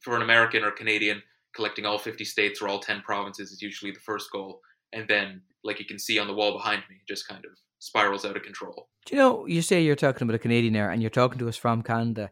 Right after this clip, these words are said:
Speaker 2: I've been to Montreal a lot, and it always struck me, on their registration plates, they have "Je me souviens," "I remember."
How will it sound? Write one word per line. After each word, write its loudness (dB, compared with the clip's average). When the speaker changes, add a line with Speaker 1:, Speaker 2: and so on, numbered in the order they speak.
Speaker 2:
I've 8
been 6
to 2
Montreal 6
a 0
lot, 0
and 2
it 6
always 10
struck -2
me, 4
on 6
their 6
registration 0
plates, 0
they 0
have 0
"Je 0
me 4
souviens," 0
"I 2
remember." 4